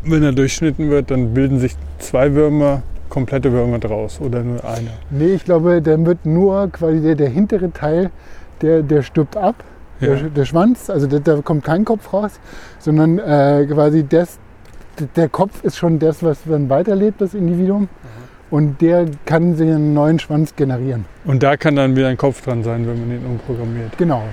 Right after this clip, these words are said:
Speaker 2: das ist
Speaker 1: Hm,
Speaker 2: das, äh,
Speaker 1: okay.
Speaker 2: Experiment.
Speaker 1: Und diese, diese Information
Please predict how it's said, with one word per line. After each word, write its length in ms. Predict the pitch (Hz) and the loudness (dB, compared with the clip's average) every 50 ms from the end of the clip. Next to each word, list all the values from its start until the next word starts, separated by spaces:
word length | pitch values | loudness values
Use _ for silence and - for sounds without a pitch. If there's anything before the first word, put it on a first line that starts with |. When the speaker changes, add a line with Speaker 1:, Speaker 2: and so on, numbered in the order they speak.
| - - | -2 0
Speaker 2:
das 140 | 170 180 185 | 0 0 2
ist 160 | 202 175 147 | 0 2 4
Speaker 1:
Hm, 120 | 151 156 | 4 4
Speaker 2:
das, 120 | 127 156 - 120 | 4 2 0 -2
äh, 160 | 127 120 - - | -2 -2 -2 -2
Speaker 1:
okay. 200 | 110 131 113 180 | -2 -2 -4 -4
Speaker 2:
Experiment. 600 | 160 - - - 147 151 147 143 135 120 113 98 - - - - | -4 -6 -4 0 2 2 4 4 2 2 0 -2 -4 -8 -4 0
Speaker 1:
Und 340 | - 139 143 139 135 - - - - | 2 2 2 2 0 -2 -6 -8 -4
diese, 800 | - 135 127 139 151 160 156 160 165 151 147 143 135 135 131 131 | -2 0 2 4 4 4 4 4 4 6 6 6 4 4 2 0
diese 680 | 127 123 135 135 131 131 131 127 131 127 127 123 123 - | 0 -2 -2 0 0 0 0 2 2 2 2 2 0 0
Information 1080 | - 147 143 - - 147 131 127 123 113 - - - 143 151 170 190 202 196 190 190 | 0 0 0 2 2 2 2 2 2 0 -2 -2 0 2 2 4 2 2 0 -2 -6